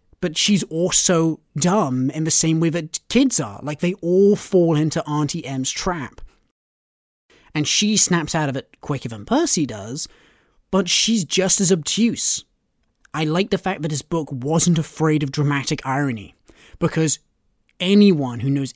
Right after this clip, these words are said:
anything about Greek mythology can see Auntie M's Emporium coming a mile away. So it creates tension.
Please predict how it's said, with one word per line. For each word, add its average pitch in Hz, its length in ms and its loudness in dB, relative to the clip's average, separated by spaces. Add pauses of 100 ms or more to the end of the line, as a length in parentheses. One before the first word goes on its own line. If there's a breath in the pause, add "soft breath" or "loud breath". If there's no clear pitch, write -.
(100)
anything 196 480 4
about 143 360 -4 (420)
Greek 151 220 -6
mythology 117 600 -10 (340 soft breath)
can 175 140 2
see 208 540 4
Auntie 156 380 0
M's 131 240 -4
Emporium 123 540 -4
coming 139 280 -4
a 165 80 -6
mile 185 520 4
away. 131 500 -4 (260 soft breath)
So - 220 4
it 208 100 -4
creates 226 560 2
tension. - 680 2